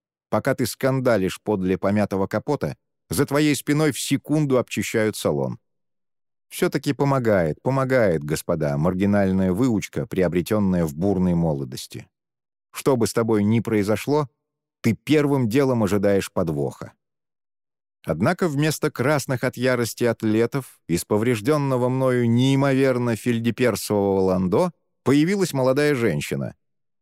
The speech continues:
яркая и дорого одетая. Первым моим желанием было обаятельно улыбнуться, иногда у меня это получается, и, невзирая на мороз и уличный шум,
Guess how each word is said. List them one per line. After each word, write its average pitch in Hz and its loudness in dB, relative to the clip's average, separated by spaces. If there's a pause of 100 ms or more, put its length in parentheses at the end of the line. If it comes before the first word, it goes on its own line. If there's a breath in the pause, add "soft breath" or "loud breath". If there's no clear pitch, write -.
яркая 160 0
и 143 -4
дорого 139 0
одетая. 76 -2 (1040)
Первым 117 2
моим 110 2
желанием 110 0
было 120 2 (540)
обаятельно 98 0
улыбнуться, 107 -2 (440)
иногда 92 0
у 87 2
меня 90 0
это 87 -6
получается, 73 -6 (420)
и, 113 2
невзирая 123 0
на 117 0
мороз 123 -2
и 127 -2
уличный 113 -2
шум, 165 -2